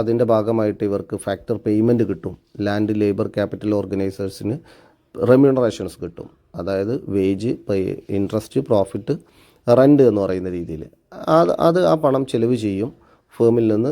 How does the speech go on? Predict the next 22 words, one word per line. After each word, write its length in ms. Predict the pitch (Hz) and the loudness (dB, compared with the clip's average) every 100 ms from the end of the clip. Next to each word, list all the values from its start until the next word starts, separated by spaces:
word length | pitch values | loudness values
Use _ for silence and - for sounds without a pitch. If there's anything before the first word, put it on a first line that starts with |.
| - | -2
goods 180 | 110 107 120 | -4 0 -2
and 100 | 110 | -2
services 440 | 104 101 98 107 - | -2 -4 -6 -8 -6
ഇങ്ങോട്ട് 340 | 107 92 92 - - _ _ _ _ | -4 -4 -6 -8 -10 _ _ _ _
ഫ്ലോ 140 | 113 98 | 2 2
ഉണ്ടാവും. 260 | 87 64 - | 2 -6 -12
അപ്പോൾ 140 | 123 131 | -6 -2
ഇതിൽ 140 | 127 139 | 0 2
നാല് 240 | 127 120 143 - | 2 4 2 0
ഫ്ലോകളാണ് 640 | 117 113 127 143 110 101 | 2 4 6 6 4 2
കാണിച്ചിരിക്കുന്നത്. 640 | 92 87 92 85 87 85 101 _ _ _ - | -4 -8 -12 -12 -12 -10 -12 _ _ _ -6
രണ്ടെണ്ണം 500 | 98 98 110 120 131 190 - 107 | -2 2 2 2 0 -2 -4 2
റിയൽ 240 | 113 147 135 | 4 4 2
ഫ്ലോ 140 | 117 101 92 | 0 2 2
ആണ്, 140 | 90 117 - | -2 -8 -6
രണ്ടെണ്ണം 420 | 101 104 113 120 117 | -4 -2 -2 -2 2
നോമിനൽ 380 | 135 147 147 131 | 4 6 4 2
ഫ്ലോ 120 | - 90 | -4 -2
ആണ്. 100 | 80 - 104 | -4 -4 -2
മണി 240 | 117 151 165 - - _ - | 2 2 0 -4 -20 _ 0
രൂപത്തിൽ 400 | 113 113 120 127 117 | 2 4 2 2 4
ഒഴുകുന്നതിനൊക്കെ 840 | 107 104 107 107 104 101 - | 4 2 2 0 -2 -6 -4